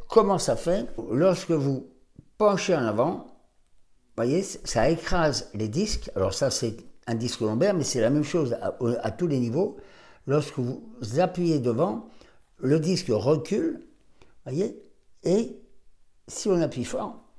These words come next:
eh ben, ça crée carrément, voyez, une hernie. Là, c'est vraiment le stade ultime, mais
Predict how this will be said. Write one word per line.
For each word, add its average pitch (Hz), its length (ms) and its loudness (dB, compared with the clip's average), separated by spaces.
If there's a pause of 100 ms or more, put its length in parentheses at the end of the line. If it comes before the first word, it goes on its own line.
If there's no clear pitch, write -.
(220)
eh 117 80 -4
ben, 180 160 2
ça 123 180 -2
crée 175 220 -2
carrément, 175 680 0
voyez, 165 400 0 (360)
une 214 180 2
hernie. 214 460 0 (600)
Là, 175 240 8
c'est - 160 2
vraiment 147 300 6
le 156 100 6
stade 151 460 0
ultime, 196 520 0 (520)
mais 185 560 4